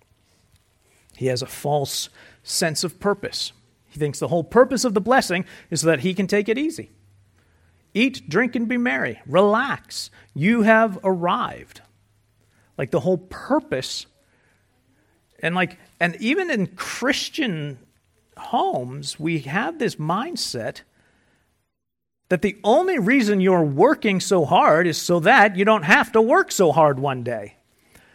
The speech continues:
Like, this notion that you get to this point where you can just, you can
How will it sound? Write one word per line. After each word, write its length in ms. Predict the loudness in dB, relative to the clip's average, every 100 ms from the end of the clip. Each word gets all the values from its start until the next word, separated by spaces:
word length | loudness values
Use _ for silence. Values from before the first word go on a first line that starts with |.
| _
Like, 180 | -4 2
this 200 | 2 2
notion 520 | 0 2 2 0 0
that 240 | 2 2 0 -20 -20 _ _
you 320 | -6 -2 0
get 360 | 0 6 6 6
to 80 | 2
this 180 | 2 2
point 440 | 0 2 2 0
where 100 | -2
you 160 | 0 0
can 180 | -2
just, 400 | 0 -2 -2 -8
you 220 | -10 -6 -6
can 560 | -8 -12 -14 -20 -20